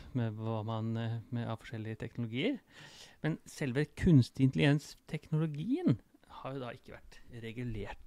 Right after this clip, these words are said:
noe særlig hittil. Og det er jo kanskje derfor vi har fått så mye innovasjon, fordi man, det har, alt har hatt lov til å vært testet ut, <laughs> eh, på godt og vondt.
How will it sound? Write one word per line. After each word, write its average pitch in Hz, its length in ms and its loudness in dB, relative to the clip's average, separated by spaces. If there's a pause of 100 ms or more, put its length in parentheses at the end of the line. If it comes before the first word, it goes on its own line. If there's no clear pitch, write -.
noe 120 80 -6
særlig - 460 -12 (300)
hittil. - 340 -16 (440)
Og 143 100 -6
det - 60 -4
er 90 60 -2
jo 131 100 -4 (400)
kanskje 113 500 -4
derfor 101 400 -8
vi 104 120 -8
har 101 220 -6 (640)
fått - 440 0 (120)
så 143 240 4
mye 123 240 8
innovasjon, 120 460 4 (340)
fordi 127 440 0 (100)
man, 127 120 -2
det 117 100 -4
har, 117 140 -6 (460)
alt 110 220 -8
har 110 260 -4 (140)
hatt - 180 -10
lov 101 220 -8 (520)
til 110 140 -4
å 104 80 -2
vært - 340 -10
testet - 300 -4
ut, - 280 -2 (180)
<laughs> - 480 -6
eh, 127 160 -2 (100)
på 98 240 -4
godt - 380 -8
og 113 180 -4
vondt. - 400 -4